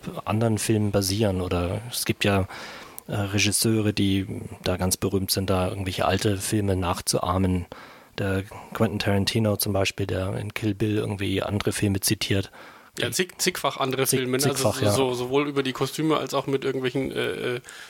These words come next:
Speaker 2: äh, Schnipseln von Liedern oder sonst irgendwas. Also da-, das, das ist auch ganz spannend. Ähm, aber, äh, d-, die, dieses, ähm,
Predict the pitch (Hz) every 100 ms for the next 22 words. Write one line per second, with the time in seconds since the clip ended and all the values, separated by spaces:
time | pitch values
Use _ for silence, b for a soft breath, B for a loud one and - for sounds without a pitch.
0 | B - 131 - 135 147 135 147 131 139
1 | 143 160 151 135 131 151 160 - 127 139
2 | - 127 123 101 82 123 - - - 131
3 | 127 - 127 - 147 - - 135 156 165
4 | B B B B B - 131 123 - 127
5 | 127 123 - - - 131 127 85 - -
6 | 151 135 127 123 - 127 127 123 - -
7 | - 120 120